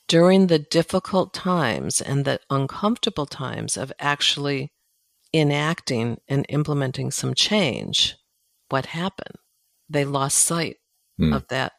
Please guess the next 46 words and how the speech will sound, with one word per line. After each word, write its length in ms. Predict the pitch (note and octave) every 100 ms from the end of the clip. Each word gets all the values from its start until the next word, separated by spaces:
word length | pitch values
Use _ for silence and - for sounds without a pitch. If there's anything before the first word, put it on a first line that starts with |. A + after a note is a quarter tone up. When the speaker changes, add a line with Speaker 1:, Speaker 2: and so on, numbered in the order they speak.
| _ _ _
Speaker 1:
clear 320 | - D#3+ C3
purpose. 720 | B2+ - D4 - - - - - _ _ _ _
And 240 | D3 C#3+ -
because 640 | D3 - - D#3+ F3 - E3+
it's 180 | E3
hard, 540 | - F#3 G3 D#3 - C#3 -
because 540 | C3+ - D3 D3+ D#3
it's 180 | E3 -
uncomfortable, 880 | - E3 - F#3 G3 E3 - - A#2+ _ _
because 520 | D#3 - E3+ F3+ F3+
they're 220 | F#3+ F3 F3
not 280 | E3 E3 -
sure 360 | - G3+ G3+
what 220 | F3+ D3
the 100 | -
right 320 | C#3 C#3 C#3 -
idea 540 | C#3+ C#3 D3 G3+ F#3 -
is. 560 | F#2+ - - - - - _ _ _ _ -
Speaker 2:
Oh, 100 | G2+
they 100 | F#2
haven't 240 | A2+ G2+
done 140 | G2+ G2
it 80 |
before, 520 | F2 - B2+ A2+ E2 F#2
so 200 | - -
Speaker 1:
Or 100 | D#3
they 100 | D3
haven't 420 | D3 C#3 D3+ D#3
done 160 | D#3+ E3+
it 100 | F3
Speaker 2:
they, 80 | A2+
you 60 | -
know, 160 | A#3+ A3
Speaker 1:
before. 220 | G2 F#2+
Speaker 2:
it's 160 | A#2 A2+
easier 300 | A2+ F#2+ F#2+
to 80 | F2+
give 260 | - F#2
up, 300 | A2 E2+ -
isn't 180 | G2 F2+
it? 120 | C2+ E2+
It's 180 | E2+
easier 280 | G#2 G2 F2+
Speaker 1:
Yes. 160 | D#3 B2+
Speaker 2:
to 100 | -
stop 320 | A#2 F2 -